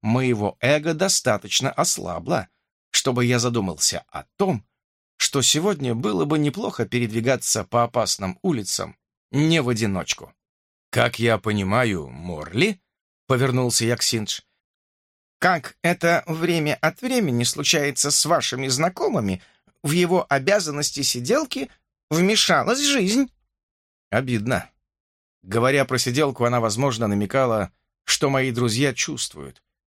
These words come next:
что ими злоупотребляют. Эта проблема стоит внимания. У моих друзей есть собственная жизнь.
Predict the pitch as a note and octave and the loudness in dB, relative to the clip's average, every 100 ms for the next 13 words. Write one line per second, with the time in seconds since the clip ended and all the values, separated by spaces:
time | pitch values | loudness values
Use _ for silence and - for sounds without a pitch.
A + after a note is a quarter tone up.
0 | _ - - D3+ - C#3+ A2+ F#2+ - - | _ -2 0 0 0 0 0 -4 -2 0
1 | B2 A#2 G#2 A2+ C3+ F#2 C#2 - - _ | 2 0 0 -4 -2 -4 -8 -14 -20 _
2 | _ _ _ _ _ G#2+ A#2 A#2+ C#3 C#3 | _ _ _ _ _ -2 -2 -2 -4 -4
3 | - D#3+ C3 A#2 A2+ C3+ - - F#2 F2+ | -2 -2 0 0 0 0 -2 0 -2 -2
4 | G#2 A#2 E2+ C2 A1 G1+ _ _ _ _ | -4 -4 -2 -6 -14 -20 _ _ _ _
5 | - A#2+ A#2+ A2+ D3 D#3 A#2 B2 F#2 D#3+ | -2 0 2 2 2 0 0 0 2 2
6 | D#3 E2 A#2+ D3+ A#2 - - - C3+ - | 0 0 -2 0 -2 -2 0 2 0 0
7 | A#3+ A3+ F#3 A#2 F#2 - - | -2 -2 0 -2 -6 -8 -16